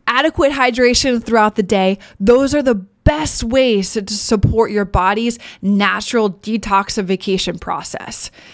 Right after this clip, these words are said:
Okay, I want to just drill that one home. <laughs> There is no such thing. Like, no lemon juice is gonna make you do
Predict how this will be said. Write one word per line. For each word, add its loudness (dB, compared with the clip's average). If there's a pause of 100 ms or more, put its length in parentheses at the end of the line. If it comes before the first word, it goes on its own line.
(360)
Okay, 2 (400)
I 0 (760)
want 4
to -2
just 0
drill 4
that 2
one -2
home. -4
<laughs> 0 (680)
There 4
is -2
no 4
such -2
thing. -4 (180)
Like, 2 (400)
no 4
lemon 0
juice 0
is 2
gonna 2
make 2
you 0 (680)
do 4